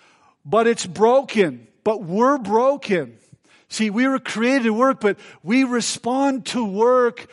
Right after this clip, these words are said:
in broken ways. See, we were created to work, but we either tend to worship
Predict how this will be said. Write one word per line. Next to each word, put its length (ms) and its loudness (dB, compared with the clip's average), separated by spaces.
in 280 -2
broken 640 0
ways. 920 -2
See, 240 2
we 180 2
were 80 2
created 300 0
to 80 0
work, 180 2
but 80 -4
we 140 0
either 160 0
tend 300 0
to 60 0
worship 800 0